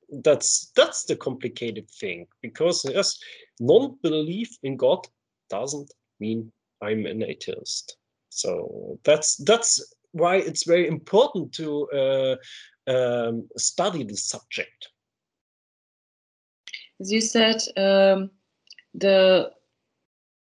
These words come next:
Speaker 2: the part of the population, uh, which, uh,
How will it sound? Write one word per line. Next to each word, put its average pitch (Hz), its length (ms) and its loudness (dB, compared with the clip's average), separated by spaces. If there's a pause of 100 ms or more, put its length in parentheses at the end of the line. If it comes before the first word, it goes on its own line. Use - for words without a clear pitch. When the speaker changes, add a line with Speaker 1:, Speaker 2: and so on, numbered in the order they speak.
(800)
Speaker 2:
the 196 80 -4
part 220 400 2
of 214 100 2
the 226 140 2
population, 208 1200 2 (100)
uh, 185 320 2
which, 190 580 0
uh, 180 260 4